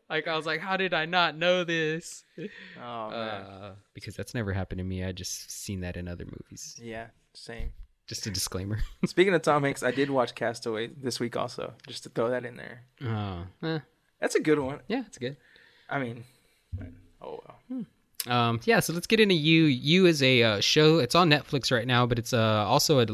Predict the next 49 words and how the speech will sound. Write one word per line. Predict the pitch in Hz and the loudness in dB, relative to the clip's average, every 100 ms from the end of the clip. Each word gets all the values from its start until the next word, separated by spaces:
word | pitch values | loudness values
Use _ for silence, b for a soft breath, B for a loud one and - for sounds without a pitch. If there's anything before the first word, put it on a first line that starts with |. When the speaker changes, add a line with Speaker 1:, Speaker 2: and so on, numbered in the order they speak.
| - | 0
Speaker 1:
it | 120 | 2
was, | 127 117 | 2 4
uh, | 113 110 | 4 4
originally | 123 151 156 143 120 | 4 4 4 2 4
aired | 127 | 4
on | 117 104 104 | 4 2 2
Lifetime, | 110 110 - 98 95 101 b b b - | 0 0 -2 -2 -4 -8 b b b -6
um, | 104 104 98 95 | -4 -2 -4 -4
in | 101 | -6
September, | - - - 110 104 | -6 -8 -4 -2 -2
and | 101 | -2
I | |
think | 101 92 | -4 -8
Net-, | 92 95 - - | -10 -10 -10 -8
Netflix | 110 - 117 113 - | -8 -8 -12 -10 -8
got | - 107 104 | -2 0 0
it | 101 | -4
about | 98 92 | -6 -8
four | - 107 | -4 -4
or | |
five | 101 98 | -2 -4
months | 98 98 - | -4 -6 -6
later | 101 101 98 | -4 -4 -2
in | 98 98 | -4 -4
de-, | 101 110 | -8 -6
around | 104 101 | -4 -4
December. | 101 - 107 98 98 B B B B B - | -4 -4 -4 -4 -6 B B B B B -6
Um, | 104 101 101 104 104 | -2 -2 -2 -2 -2
but | 113 110 107 - 73 _ b b _ | 0 0 0 -6 -20 _ b b _
the | 117 | -2
reason | 110 185 180 135 | 2 4 2 0
I | 135 147 | 0 0
kinda | 143 131 117 | 2 2 2
heard | 120 117 | 2 2
about | 110 107 | 0 -2
the | - | -2
show, | - 107 107 107 | 0 0 0 -2
aside | 110 - 120 113 | -2 0 0 0
from | 113 | -2
the | 104 | -2
Netflix | 107 117 - 110 - | -2 -4 -6 -8 -8
promoting | - 107 110 110 104 | -6 -2 0 0 -2
it, | 104 98 | -4 -4
you | 104 | -4
know, | 107 101 | -2 -2
when | 104 101 | -4 -6
it | 92 | -4
pops | 104 - | -4 -2
up, | 110 104 - | -4 -4 -6